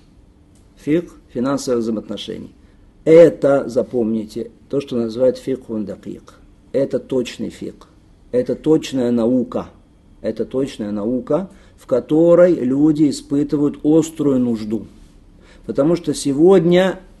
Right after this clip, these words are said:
нет, практически нет таких людей, которые бы не вступали в тот или иной вид современных финансовых отношений. Сегодня таких людей практически нет, которые не вступали бы в тот или иной вид финансовых взаимоотношений.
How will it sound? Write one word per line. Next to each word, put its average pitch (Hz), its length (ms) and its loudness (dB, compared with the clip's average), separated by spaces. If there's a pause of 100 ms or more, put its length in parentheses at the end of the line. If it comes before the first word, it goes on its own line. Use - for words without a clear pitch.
(120)
нет, 156 560 2
практически 139 680 -2
нет 147 440 2
таких 120 340 -2
людей, 143 480 2
которые 156 600 4
бы 131 160 0
не 131 140 0
вступали 156 640 0
в 151 100 -8
тот 175 360 2
или 127 260 -2
иной 139 240 0
вид 151 240 2
современных 127 540 -2
финансовых 113 520 -8
отношений. - 440 -18 (520)
Сегодня 160 300 2
таких 123 260 -6
людей 127 220 0
практически 143 540 -6
нет, 147 240 -2
которые 127 320 -4
не 120 100 -4
вступали 139 440 -2
бы 123 140 -2
в - 60 -20
тот 147 240 -2
или 113 180 -4
иной 110 180 -2
вид 139 280 -2 (280)
финансовых 143 580 0
взаимоотношений. 110 760 -4